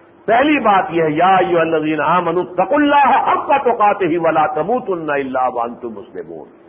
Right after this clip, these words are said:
پہلے خود تقوی اختیار کرو، اپنے آپ پر، اپنے وجود پر، اپنے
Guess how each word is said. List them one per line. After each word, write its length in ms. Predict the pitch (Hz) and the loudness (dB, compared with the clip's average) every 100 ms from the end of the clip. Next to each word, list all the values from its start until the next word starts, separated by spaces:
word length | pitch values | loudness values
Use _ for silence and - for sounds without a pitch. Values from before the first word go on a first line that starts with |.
| - _ - | -20 _ -10
پہلے 240 | 110 143 - | -4 -2 -2
خود 280 | - - | -2 -4
تقوی 380 | - 170 220 247 | -4 -6 -2 -4
اختیار 340 | - - 104 185 | -4 -8 -8 -8
کرو، 280 | - - - - - - - - - _ - - - - _ - - - - - | -10 -12 -12 -16 -20 -20 -20 -20 -20 _ -20 -20 -20 -20 _ -20 -20 -20 -20 -6
اپنے 360 | 180 - 254 269 | -4 -2 0 2
آپ 380 | 247 285 - | 4 2 0
پر، 80 | 330 339 - | 0 0 0
اپنے 320 | 240 262 262 233 | -2 0 0 0
وجود 440 | 233 311 339 - | 0 0 0 0
پر، 100 | 320 | 0
اپنے 280 | 262 - | 0 0